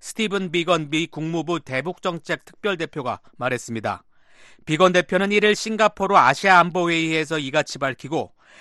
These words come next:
지속적인 협상을 통해 북한과의 입장 차이를 계속 좁혀나갈 수 있다고 확신한다고 덧붙였습니다.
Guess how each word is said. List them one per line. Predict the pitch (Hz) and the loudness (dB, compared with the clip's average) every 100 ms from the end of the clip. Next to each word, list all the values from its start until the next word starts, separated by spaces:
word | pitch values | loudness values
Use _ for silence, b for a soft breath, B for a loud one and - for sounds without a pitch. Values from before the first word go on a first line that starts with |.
| B B | B B
지속적인 | - 170 233 - 226 214 | -8 0 0 2 0 0
협상을 | 208 214 - 220 202 | -2 -4 -2 -2 0
통해 | 185 196 190 156 - b b _ | -4 -6 -4 -4 -6 b b _
북한과의 | 170 - 190 175 180 202 | -6 0 2 4 2 2
입장 | 180 214 196 | 0 0 0
차이를 | - 185 175 190 | 0 0 0 -2
계속 | - 175 190 | -2 -2 -2
좁혀나갈 | - 165 - 220 196 180 175 | -2 -4 -2 -2 4 4 4
수 | 165 | 0
있다고 | 160 - 175 143 | -8 0 0 2
확신한다고 | 151 175 214 180 139 123 107 b _ | -6 -8 -4 -2 -2 -2 -4 b _
덧붙였습니다. | 143 - - 131 117 110 104 87 | -6 -6 -6 -6 -8 -6 -6 -6